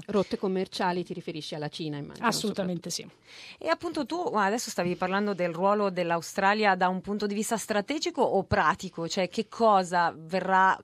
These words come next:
Speaker 3: chiesto di fare concretamente all'Australia in, in questo contesto?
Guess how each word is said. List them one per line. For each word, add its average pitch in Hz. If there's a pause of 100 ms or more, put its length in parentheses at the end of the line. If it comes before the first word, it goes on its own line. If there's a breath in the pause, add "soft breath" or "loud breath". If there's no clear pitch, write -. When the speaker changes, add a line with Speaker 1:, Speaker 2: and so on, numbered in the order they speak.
(140)
Speaker 3:
chiesto 196
di 180
fare 185
concretamente 170
all'Australia 151
in, 139
in 156
questo 165
contesto? -